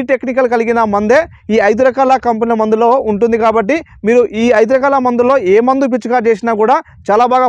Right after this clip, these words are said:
పనిచేస్తుంది, రిజల్ట్ కూడా సూపర్గా ఉంటుంది. ఈ మందును ఏ పంటలో పిచికారి చేసుకోవాల్సి అని చూసినట్లయితే మిరపలో ఇది చాలా బాగా పనిచేస్తుంది. ఎందుకంటే ఆకుముడత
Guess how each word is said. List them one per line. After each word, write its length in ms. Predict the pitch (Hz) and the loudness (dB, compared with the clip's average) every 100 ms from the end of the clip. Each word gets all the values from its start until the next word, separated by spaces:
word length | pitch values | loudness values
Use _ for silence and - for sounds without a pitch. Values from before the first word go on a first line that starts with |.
| 226 | -2
పనిచేస్తుంది, 540 | 220 220 - 220 214 | -2 -2 -2 -2 0
రిజల్ట్ 220 | 202 226 233 | 0 0 0
కూడా 120 | 240 | -2
సూపర్గా 360 | - 196 214 226 208 | -4 -2 0 0 0
ఉంటుంది. 280 | 208 208 359 _ _ _ - 202 | 0 0 0 _ _ _ -14 -10
ఈ 40 | 247 | -8
మందును 360 | 269 269 269 285 277 - | -6 -6 -4 -6 -8 -6
ఏ 40 | 220 233 | -6 -6
పంటలో 300 | 254 254 254 | -8 -6 -6
పిచికారి 340 | 220 208 220 202 | -8 -10 -8 -8
చేసుకోవాల్సి 380 | 208 - 208 196 | -8 -6 -8 -6
అని 120 | 202 180 | -8 -8
చూసినట్లయితే 520 | - 202 185 185 185 196 - 165 160 | -8 -8 -8 -6 -6 -6 -8 -12 -8
మిరపలో 380 | 202 240 254 247 220 | -8 -6 -6 -6 -6
ఇది 100 | 202 | -8
చాలా 180 | 196 190 185 | -8 -8 -6
బాగా 180 | 190 180 | -8 -8
పనిచేస్తుంది. 480 | 185 180 185 190 185 214 | -10 -8 -8 -10 -10 -10
ఎందుకంటే 380 | 202 208 202 214 156 | -10 -10 -8 -8 -6
ఆకుముడత 400 | 165 190 196 185 | -8 -8 -10 -10